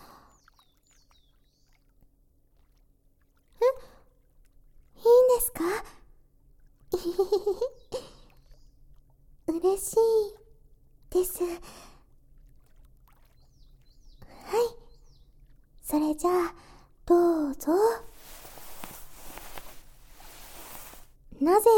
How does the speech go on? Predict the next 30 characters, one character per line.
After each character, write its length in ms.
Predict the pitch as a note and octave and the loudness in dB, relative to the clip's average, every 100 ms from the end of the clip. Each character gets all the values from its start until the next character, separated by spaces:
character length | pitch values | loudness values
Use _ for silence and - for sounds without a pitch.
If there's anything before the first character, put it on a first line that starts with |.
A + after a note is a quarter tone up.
| F#4 D4 | 6 4
嬉 240 | E4 E4+ | -2 -4
し 220 | - F#4 | -2 0
い 80 | F#4 | 2
か 140 | F4+ | 0
と 200 | E4+ C#4 | -2 -2
い 180 | C4 C4+ | 0 0
う 60 | C#4 | -2
と 160 | C#4+ C#4+ | -2 -2
で 140 | C#4 | -2
す 160 | - A#3+ | -4 -8
ね、 460 | A#3+ B3+ C4 A#3+ - - _ _ _ _ - _ - _ _ _ - _ - | -6 -4 -6 -8 -16 -20 _ _ _ _ -20 _ -20 _ _ _ -20 _ -20
実 340 | - - - D#4 | -18 -12 -6 -4
は、 300 | D4+ C4+ - - _ _ _ - _ _ _ _ _ _ _ _ _ _ _ _ _ | -2 -4 -10 -20 _ _ _ -20 _ _ _ _ _ _ _ _ _ _ _ _ _
私、 400 | - C4 D4+ - F#4 F#4 - - - _ _ _ C4 | -8 -2 -2 0 0 0 -6 -20 -20 _ _ _ -4
耳 300 | C#4 F#4 - | 0 0 0
か 140 | A4 | -2
き 220 | A4 D4+ | -2 -8
が 380 | C#4+ B3 A3+ - _ - | -6 -6 -8 -18 _ -10
趣 180 | - | -4
味 200 | A4 B4+ A4+ | 2 4 4
な 60 | G4 | 0
ん 80 | |
で 100 | E4+ | -2
す。 160 | E4 D#4 D4+ - _ _ _ _ _ _ _ _ _ _ _ _ _ _ _ _ _ _ _ _ _ _ _ _ _ | -4 -6 -8 -14 _ _ _ _ _ _ _ _ _ _ _ _ _ _ _ _ _ _ _ _ _ _ _ _ _
こ 160 | - B3 | -4 0
の 180 | C4+ | 0
耳 340 | D4+ E4 F4 F4+ | 0 0 -2 -2
か 140 | F#4+ | -4
き 180 | F#4 F4 | -4 -6
も、 340 | D4+ C#4 C#4 | -4 -4 -4